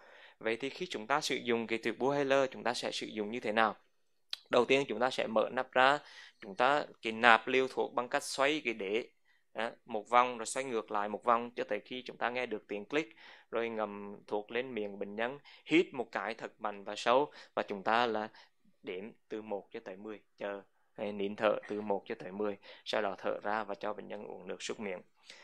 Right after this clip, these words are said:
Tương tự như vậy, đối với cái đĩa hít Discus thì chúng ta là mở cái, cái đĩa hít ra, chúng ta nạp liều bằng cách kéo cái, cái, cái cò qua một bên, rồi, à, bệnh nhân ngậm ở trong miệng,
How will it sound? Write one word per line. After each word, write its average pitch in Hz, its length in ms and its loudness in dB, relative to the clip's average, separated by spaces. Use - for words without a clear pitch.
Tương 143 160 0
tự 127 120 4
như 131 200 2
vậy, 107 280 4
đối 101 220 0
với 104 140 0
cái 113 140 -2
đĩa 117 280 2
hít 131 240 -2
Discus 151 520 0
thì 117 140 -4
chúng 110 180 -6
ta 123 280 6
là 120 300 2
mở 113 340 4
cái, 107 180 -4
cái 104 220 2
đĩa 110 140 -4
hít 104 200 -4
ra, 123 320 2
chúng 101 140 -8
ta 127 120 2
nạp 117 280 2
liều 113 180 2
bằng 110 160 -2
cách - 300 -4
kéo 104 340 8
cái, 113 280 -2
cái, 110 220 -4
cái - 160 -10
cò 113 280 8
qua 120 260 2
một 117 180 -10
bên, 131 280 2
rồi, 110 400 0
à, 104 240 -6
bệnh 101 200 -8
nhân 120 220 -6
ngậm 104 420 -2
ở 113 200 -6
trong 123 140 -10
miệng, 107 300 -6